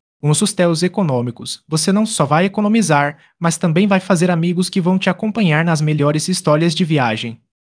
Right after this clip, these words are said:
Lembre-se, a vida é curta e o mundo é grande, então aproveite cada momento sem deixar seu bolso chorando. Agora que você já sabe como se hospedar de forma inteligente e divertida,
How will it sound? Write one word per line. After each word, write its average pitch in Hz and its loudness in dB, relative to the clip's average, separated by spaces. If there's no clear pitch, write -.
Lembre-se, 180 -4
a 147 -2
vida 180 -2
é - -6
curta 180 -4
e 185 -4
o 185 0
mundo 170 -2
é 190 -2
grande, 120 -6
então 170 -4
aproveite 190 -4
cada 180 -2
momento 185 -2
sem 208 -4
deixar 190 -2
seu 196 -4
bolso 180 -4
chorando. 120 -6
Agora 139 -2
que 180 -6
você 170 -2
já 160 0
sabe 175 -2
como 220 -4
se 220 -4
hospedar 175 -2
de 170 -4
forma 185 -2
inteligente 175 -2
e 180 -4
divertida, 165 -4